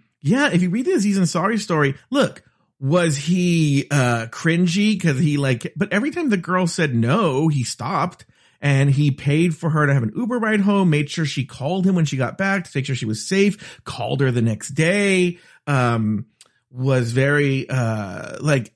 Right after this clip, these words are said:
like, again, it was cringy and a really bad, awkward, uh, date, you know? But, uh, I wouldn't call it by any means sexual assault at any, even if you read the story in his woman's first person account.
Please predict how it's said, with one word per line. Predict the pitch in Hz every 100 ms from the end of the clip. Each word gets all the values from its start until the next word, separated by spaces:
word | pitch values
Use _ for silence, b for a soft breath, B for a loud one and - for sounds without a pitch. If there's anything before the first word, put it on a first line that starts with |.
| 160
like, | 151 139 - -
again, | 180 240 185 -
it | 165
was | 160 143
cringy | - 220 247 233 247 -
and | 175
a | 143
really | 143 165
bad, | 147 139 139 143 143 113 _ _ _ _ _ _ _ 139
awkward, | 151 - 147 147 147 139 139 _ _ _ _
uh, | 135 123 117 117 104 107 131 - _ _
date, | 143 139 220 - - _ _ _ _
you | 208
know? | 233 262 349 - _ _ _ _ -
But, | 127 160 135 127 156
uh, | 127 113 107 -
I | 185
wouldn't | 175 117
call | - 123 101
it | -
by | 113
any | 107 123
means | 101 - 92 175 -
sexual | 110 - 98 90
assault | - 95 - - - _
at | 113
any, | 117 117
even | 95 117 123 151 151 220 254
if | 226
you | 190
read | 190
the | 151
story | - 165 156
in | 139
his | 135
woman's | 139 147 139
first | - 135 - -
person | 143 -
account. | 104 - -